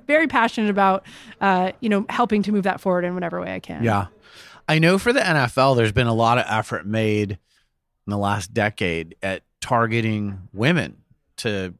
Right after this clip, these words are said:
Speaker 2: get them to watch N F L games and to buy merchandise. And, um, a lot of times women are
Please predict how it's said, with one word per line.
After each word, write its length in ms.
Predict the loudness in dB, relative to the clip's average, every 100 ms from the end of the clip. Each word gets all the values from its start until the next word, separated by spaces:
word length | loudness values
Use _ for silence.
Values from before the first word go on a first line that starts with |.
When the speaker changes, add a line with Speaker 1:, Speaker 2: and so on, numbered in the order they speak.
| _ -4
Speaker 2:
get 220 | -4 -2
them 340 | 0 0 0
to 160 | -4 -4
watch 360 | -2 -4 -4 -10
N 160 | -8 -6
F 180 | -4
L 160 | -4 -4
games 460 | -4 -6 -6 -6 -6
and 100 | -8
to 60 |
buy 280 | -2 0 0
merchandise. 920 | -4 -8 -8 -12 -8 -8 -8 -8 -8
And, 180 | -6 -8 -12 _ _ _ -6
um, 460 | -4 -4 -6 -14 -8
a 40 |
lot 120 | -2 -2
of 80 |
times 260 | -2 -6 -4
women 240 | -4 -2 -4
are 220 | -6